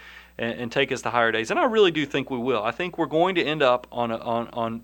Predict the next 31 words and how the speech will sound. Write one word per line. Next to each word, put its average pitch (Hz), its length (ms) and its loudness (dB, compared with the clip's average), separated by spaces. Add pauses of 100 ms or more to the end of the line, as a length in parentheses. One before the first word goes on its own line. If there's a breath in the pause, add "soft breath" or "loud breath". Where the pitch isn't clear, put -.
(140)
on 117 220 -2
better 143 260 4
days 139 300 2
ahead, 120 320 0
just 180 160 -2
from 208 160 -6
the 147 60 -2
sheer - 260 0
fact 127 340 2
of 117 180 -2 (360 loud breath)
how 131 160 0
small 151 480 2
the 175 80 -2
world 151 260 2
has 151 140 -6
become, 104 460 -6 (360 soft breath)
how 131 240 4
incredible 170 720 4
innovation 127 560 2
is 107 100 -6
going 120 320 -2
on 113 240 0
out 107 200 -6
there. 110 100 0
If 107 80 -8
you 117 80 -6
think 160 240 -6
about 127 280 4
how 170 380 4
fast 135 640 0 (500 loud breath)
just 135 340 -4